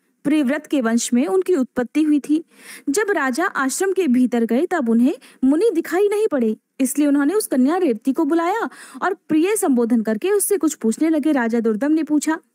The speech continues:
"प्रिय, महाभाग महर्षि आश्रम से कहाँ पधारे हैं?" "कल्याणी, सच सच बताओ, मैं उनके चरणों के दर्शन करना चाहता हूँ।" तब कन्या बोली, "महाराज, मुनिवर तो अभी अभी निकलकर अग्निशाला में गए हैं।"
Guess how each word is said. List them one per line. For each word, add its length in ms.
"प्रिय, 380
महाभाग 580
महर्षि 420
आश्रम 480
से 160
कहाँ 300
पधारे 340
हैं?" 160
"कल्याणी, 520
सच 300
सच 200
बताओ, 440
मैं 140
उनके 200
चरणों 380
के 120
दर्शन 420
करना 240
चाहता 300
हूँ।" 200
तब 120
कन्या 360
बोली, 260
"महाराज, 460
मुनिवर 360
तो 140
अभी 260
अभी 180
निकलकर 440
अग्निशाला 520
में 160
गए 140
हैं।" 200